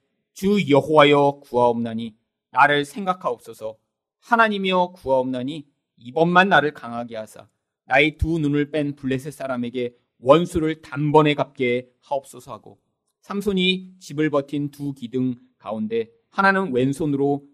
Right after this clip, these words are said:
하나는 오른손으로 껴 의지하고, 삼손이 이르되,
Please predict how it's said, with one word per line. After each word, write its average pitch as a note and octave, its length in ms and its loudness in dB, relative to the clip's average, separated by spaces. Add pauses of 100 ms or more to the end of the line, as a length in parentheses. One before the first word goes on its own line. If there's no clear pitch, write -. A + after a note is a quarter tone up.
하나는 C3 460 -4
오른손으로 B2+ 920 -2
껴 E3 400 4
의지하고, A2 800 -8 (360)
삼손이 F#3+ 680 0
이르되, A#2+ 500 -2